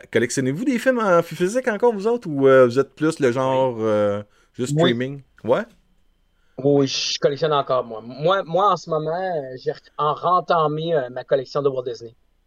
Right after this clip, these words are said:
Speaker 1: De Disney, ok. Tu parles des films animés, les films, euh, Mary Poppins ?
Speaker 3: Oui, mais, euh, films, des films, films, euh, comme là, je cherche présentement en D V D, Blu-ray, puis en combo, parce que moi, j'aime ça avoir les deux, pour, euh, parce que des fois, je vais chez des amis, puis on a juste un D V D, puis pour les enfants, c'est le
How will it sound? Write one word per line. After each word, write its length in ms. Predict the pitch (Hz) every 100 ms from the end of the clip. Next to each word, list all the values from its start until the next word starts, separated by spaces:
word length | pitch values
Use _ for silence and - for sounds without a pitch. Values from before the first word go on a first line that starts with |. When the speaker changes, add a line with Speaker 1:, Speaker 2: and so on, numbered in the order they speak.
| _ _
Speaker 1:
De 120 | - 117
Disney, 380 | 147 139 160 170
ok. 80 |
Tu 220 | 139 147 -
parles 140 | 147
des 60 | 147
films 160 | 156
animés, 320 | 151 156 214
les 100 | 208
films, 240 | 160 165 160
euh, 300 | 147 143 135
Mary 200 | 135 143
Poppins ? 360 | 147 139 185 202
Speaker 3:
Oui, 180 | 196 185
mais, 380 | 180 185 175
euh, 160 | 160 151 -
films, 180 | 180
des 120 | 175 165
films, 220 | 185 160 - -
films, 220 | 170 170
euh, 200 | 151 139 - _ _ _
comme 120 | 165 165
là, 60 |
je 60 | 190
cherche 280 | - 185 -
présentement 680 | 175 160 151 147 156 175 165
en 120 | 156 151
D 100 | 151
V 80 | 147
D, 120 | 160
Blu-ray, 260 | 151 147 160
puis 140 | 175
en 100 | 143
combo, 400 | - 143 135 165
parce 200 | 165 139
que 80 | 143
moi, 140 | 143
j'aime 180 | 131 131
ça 140 | - 143
avoir 160 | 143
les 120 | 131 123
deux, 180 | 143
pour, 260 | 139 135 120
euh, 60 | 113 _ - - -
parce 140 | 120
que 80 | -
des 160 | 135 127
fois, 220 | 156 156
je 100 | 135
vais 100 | 139
chez 140 | -
des 160 | 135 131
amis, 300 | 131 131 147
puis 120 | 139 135
on 120 | 127
a 40 |
juste 180 | 123 139
un 80 | 143
D 120 | 131
V 100 | 127
D, 240 | 123 135 143
puis 100 | -
pour 160 | 135
les 160 | 127 123
enfants, 300 | 120 117 135
c'est 120 |
le 40 | 135